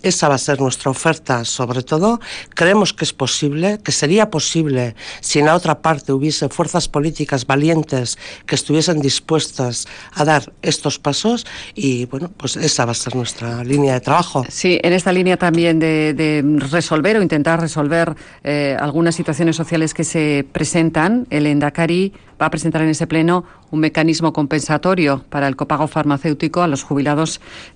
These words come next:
Speaker 2: que tienen pensiones más bajas. ¿Cómo valoran esa iniciativa desde H Bildu?
Speaker 1: Bueno, nosotros tenemos que decir que todo aquello que suponga, eh, mejorar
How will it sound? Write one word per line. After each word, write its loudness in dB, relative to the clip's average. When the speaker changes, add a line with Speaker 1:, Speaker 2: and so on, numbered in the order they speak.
Speaker 2:
que -2
tienen 2
pensiones 0
más 0
bajas. -2
¿Cómo 2
valoran 4
esa 0
iniciativa 0
desde 0
H 0
Bildu? 0
Speaker 1:
Bueno, 4
nosotros 2
tenemos 2
que -2
decir 0
que -2
todo 2
aquello 2
que -4
suponga, 0
eh, 4
mejorar 2